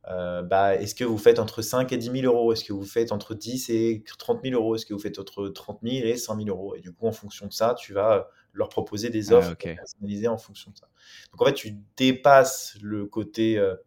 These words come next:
Speaker 1: packaging d'offres. Là, tu peux vraiment leur faire des offres, euh, tu vois, euh, «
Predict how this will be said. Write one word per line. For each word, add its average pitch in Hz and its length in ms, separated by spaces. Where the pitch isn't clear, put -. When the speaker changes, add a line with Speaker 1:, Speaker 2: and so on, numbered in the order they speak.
Speaker 1:
packaging 110 600
d'offres. 127 440
Là, 113 100
tu - 160
peux 107 100
vraiment 123 460
leur 104 240
faire 110 220
des 101 240
offres, 117 320
euh, 98 400
tu - 160
vois, 110 240
euh, « 95 180